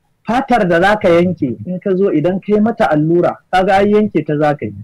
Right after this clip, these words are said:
Ko ta, ko ta kumbura ko ta yi komai cire ta za ka yi ka zubar ta kaciya. To i-, idan ka yi alluran,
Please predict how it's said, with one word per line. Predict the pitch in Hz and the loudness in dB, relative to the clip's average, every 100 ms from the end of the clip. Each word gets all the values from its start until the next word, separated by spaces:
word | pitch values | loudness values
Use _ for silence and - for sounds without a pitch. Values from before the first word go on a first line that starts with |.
| - _ _ _ _ _ | -20 _ _ _ _ _
Ko | 185 | -4
ta, | 160 196 196 196 | 0 2 4 2
ko | - 196 | -2 0
ta | 202 196 | 0 0
kumbura | 180 160 180 156 | 0 0 0 0
ko | 175 | -2
ta | 190 | -2
yi | 180 | 0
komai | 185 185 185 - | 0 0 0 0
cire | 208 180 | 0 2
ta | 175 | 2
za | 170 180 | 0 0
ka | 151 | -2
yi | |
ka | 143 127 | -6 -4
zubar | 143 143 - _ _ - | -2 -2 -4 _ _ -6
ta | 160 | -4
kaciya. | 139 127 131 107 - _ - | -4 -4 -8 -10 -12 _ 0
To | 190 180 | 0 0
i-, | 175 175 | -4 0
idan | 170 240 240 | 2 2 2
ka | |
yi | 294 | 2
alluran, | - 208 202 214 185 | 4 4 4 4 2